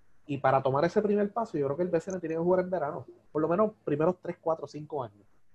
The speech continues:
Después de ahí, mira, esto es un plan a largo plazo, después de aquí vamos a jugar en octubre, o lo que sea.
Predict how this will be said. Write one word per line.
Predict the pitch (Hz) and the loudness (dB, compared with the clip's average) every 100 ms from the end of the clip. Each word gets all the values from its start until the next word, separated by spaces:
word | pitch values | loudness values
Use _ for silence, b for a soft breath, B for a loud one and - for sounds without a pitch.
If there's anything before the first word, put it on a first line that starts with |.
| - _ | -20 _
Después | - 127 135 139 | -12 -10 -8 -2
de | - | 0
ahí, | 220 254 185 - _ | 0 -4 -10 -12 _
mira, | 180 | -6
esto | 214 165 | -4 -4
es | 170 | -4
un | |
plan | 208 208 | -4 -4
a | 202 | -2
largo | 202 196 190 | 2 2 2
plazo, | 139 - 220 | 0 -2 -6
después | - 139 | -4 0
de | 151 | 0
aquí | 160 202 | 2 4
vamos | 185 196 | 4 6
a | |
jugar | 185 180 | 6 4
en | 190 | 0
octubre, | 196 - 127 165 175 - - b b b | -4 -4 -4 -2 -2 -4 -14 b b b
o | 135 | -4
lo | 131 | -4
que | 120 107 | -2 -6
sea. | 120 180 | -4 -4